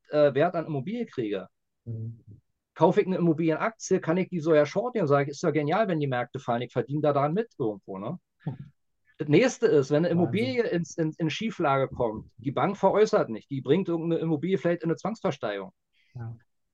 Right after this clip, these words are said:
Speaker 1: Die Börsenanbieter verkaufen im Hintergrund, selbst wenn du im Urlaub bist und kommst nicht ran,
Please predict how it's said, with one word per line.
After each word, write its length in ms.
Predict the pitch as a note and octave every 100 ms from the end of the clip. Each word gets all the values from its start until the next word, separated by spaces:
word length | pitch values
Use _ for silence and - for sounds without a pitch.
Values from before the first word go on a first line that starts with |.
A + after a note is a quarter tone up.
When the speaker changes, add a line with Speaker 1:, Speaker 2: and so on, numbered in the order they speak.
| _ -
Speaker 1:
Die 80 | C#3+
Börsenanbieter 1000 | D3 A#3 B3+ G#3+ D3 B2+ B2 A#2+ G2+ - -
verkaufen 600 | C#3+ C#3 D#3+ A3+ A3 G3
im 120 | D#3+ E3+
Hintergrund, 500 | A3+ B3+ G3+ C3 A#2+
selbst 240 | G3 -
wenn 100 | G3+
du 120 | F#3+
im 60 | F#3+
Urlaub 320 | A3+ C4+ B3
bist 220 | A#3+ -
und 80 | G#3+
kommst 380 | - G#3+ - G3+
nicht 240 | F#3+ -
ran, 280 | G3+ E3+